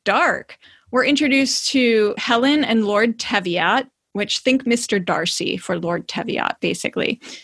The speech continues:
And just prior to the nuptials, Helen confides to her sister in an early chapter that she is having some second thoughts about marrying him.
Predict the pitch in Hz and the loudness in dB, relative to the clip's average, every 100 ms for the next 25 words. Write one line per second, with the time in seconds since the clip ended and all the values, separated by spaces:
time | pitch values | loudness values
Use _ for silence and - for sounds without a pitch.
0 | - _ 233 233 233 359 - 285 269 294 | -20 _ 0 2 2 0 -2 -2 0 2
1 | 302 233 208 196 - 269 277 277 247 262 | 2 2 2 0 0 2 0 0 0 2
2 | 277 269 220 202 202 196 - 202 190 - | 2 2 0 2 0 -2 -4 -4 -4 -4
3 | 196 - 190 190 190 - 190 196 190 190 | -4 -4 -4 -2 -4 -4 -4 -2 -2 0
4 | 190 - 196 196 - 214 - 208 208 226 | 0 0 -2 -2 0 -2 -2 -2 0 0
5 | 220 196 202 190 196 - 180 - - 170 | -2 -4 -2 -2 -4 -2 -2 -2 -4 -4
6 | 165 190 190 196 240 254 180 - - - | -2 0 2 4 4 4 2 -4 -8 -8
7 | - 226 | -6 -10